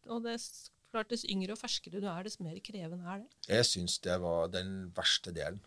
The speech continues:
Speaker 1: Ja.
Speaker 2: av å være dyrlege, når det kom ut som nyutdannet. Det var, utover det,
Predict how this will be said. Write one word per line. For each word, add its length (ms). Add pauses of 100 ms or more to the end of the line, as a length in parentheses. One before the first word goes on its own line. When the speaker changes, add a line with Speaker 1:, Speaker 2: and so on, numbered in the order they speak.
(140)
Speaker 1:
Ja. 140
Speaker 2:
av 240
å 20
være 160
dyrlege, 240
når 140
det 80
kom 180
ut 240
som 160
nyutdannet. 480
Det 160
var, 220 (340)
utover 400
det, 80